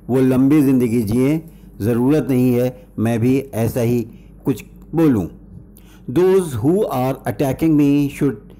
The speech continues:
live long "It is not that I should also react angrily"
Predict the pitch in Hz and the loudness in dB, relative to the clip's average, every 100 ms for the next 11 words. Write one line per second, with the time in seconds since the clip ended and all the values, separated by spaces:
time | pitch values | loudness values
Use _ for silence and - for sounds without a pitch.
0 | - - 135 127 131 110 123 131 127 139 | -20 -10 -4 -2 -2 -2 -2 0 -2 -4
1 | - - - 113 107 123 104 117 151 139 | -10 -20 -10 -8 -4 -4 -4 -2 -2 -2
2 | 135 117 123 120 110 131 120 117 113 110 | -4 -4 -4 -4 -4 -6 -4 -4 -4 -2
3 | 123 120 113 117 107 - - 127 127 135 | -2 -2 -2 -2 -2 -6 -8 -4 0 0
4 | 113 98 78 | -2 -4 -6